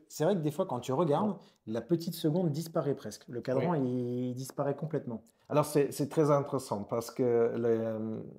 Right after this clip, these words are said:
Speaker 2: d'abord, le, le saphir est gravé et, et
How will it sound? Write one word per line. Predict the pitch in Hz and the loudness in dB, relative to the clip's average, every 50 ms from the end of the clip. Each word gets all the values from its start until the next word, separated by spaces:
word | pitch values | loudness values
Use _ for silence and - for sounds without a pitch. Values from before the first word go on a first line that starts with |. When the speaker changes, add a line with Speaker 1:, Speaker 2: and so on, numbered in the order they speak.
| 101 117 | -12 -8
Speaker 2:
d'abord, | 131 117 117 110 139 139 139 135 123 | -4 -4 0 4 6 6 6 6 4
le, | 113 113 113 113 | 4 4 4 4
le | 113 113 113 | 4 2 0
saphir | - - 127 - - 175 196 226 226 - | 0 0 -2 -2 0 -2 -4 -4 -4 -4
est | 123 117 113 - | -4 -6 -6 -4
gravé | - - 117 113 123 160 214 - - _ _ _ - - _ _ | -2 -2 0 2 2 2 0 0 -6 _ _ _ -20 -20 _ _
et, | - 107 101 101 101 98 98 101 - - - - - - - 62 76 64 76 - - - - | -6 -4 -4 -2 -4 -4 -6 -6 -8 -10 -14 -20 -20 -20 -18 -16 -16 -16 -16 -16 -16 -14 -12
et | 110 101 104 | -12 -12 -12